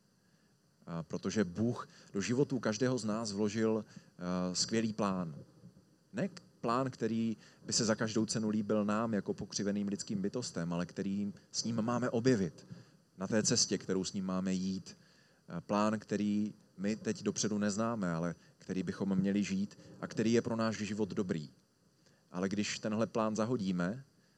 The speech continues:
tak, eh, se začneme dívat jen po tom, co si přeje naše vlastní srdce.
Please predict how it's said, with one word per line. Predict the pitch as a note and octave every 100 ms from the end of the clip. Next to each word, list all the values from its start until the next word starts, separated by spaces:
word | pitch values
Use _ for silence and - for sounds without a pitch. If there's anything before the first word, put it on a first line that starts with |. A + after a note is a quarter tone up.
| _
tak, | - E2+ -
eh, | G2 F2+ F2+ F2+ F2+ - _ _
se | -
začneme | F#2+ F#2 G2+ F#2+ F#2
dívat | F#2 F#2+ G2
jen | F#2 F#2
po | F#2+ F2+ F2
tom, | G2 F#2
co | F#2
si | F#2+ F#2
přeje | - F2+
naše | F2+ -
vlastní | F2+ E2+ - F2
srdce. | E2 - -